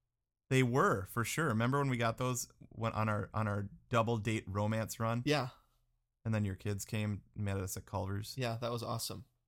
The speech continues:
Speaker 2: We had those
Speaker 1: Yeah, that
Speaker 2: cheese curds, and those were, yeah, surprisingly spicy, but good.
Speaker 1: Yep. Um, so basically, we took over Culver's, though, dude. 'Cause
Speaker 2: Oh, yeah.
Speaker 1: I, I counted, including kids, and
Speaker 2: Mm-hmm.
Speaker 1: then,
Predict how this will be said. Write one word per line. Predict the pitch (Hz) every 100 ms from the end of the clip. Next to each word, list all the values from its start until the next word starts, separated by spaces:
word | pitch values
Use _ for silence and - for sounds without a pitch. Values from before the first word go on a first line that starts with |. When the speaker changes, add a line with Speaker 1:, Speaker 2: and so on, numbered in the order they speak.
| -
Speaker 2:
We | 123
had | 123
those | 117 117
Speaker 1:
Yeah, | -
that |
Speaker 2:
cheese | - 123 117
curds, | - 117 113 117
and | 113
those | 117
were, | 113 107 - -
yeah, | 160 147 -
surprisingly | - 143 165 156 160
spicy, | 147 151 160 - -
but | - 127
good. | 127 120 147 -
Speaker 1:
Yep. | 117 - - _ _ _ _ _ 120
Um, | 123 120 113
so | - 139
basically, | 131 170 170 175 151
we | 135 135
took | - 156
over | 135 127 113
Culver's, | 113 110 101 92
though, | 98
dude. | 92 71 - - _ _ -
'Cause | 139
Speaker 2:
Oh, | 143 127
yeah. | 110
Speaker 1:
I, | 135 135
I | 165
counted, | - 202 240 208
including | - 131 131 - 147 156 175 165
kids, | 135 - 113 120 135 143 - - -
and | 120
Speaker 2:
Mm-hmm. |
Speaker 1:
then, | 113 107 104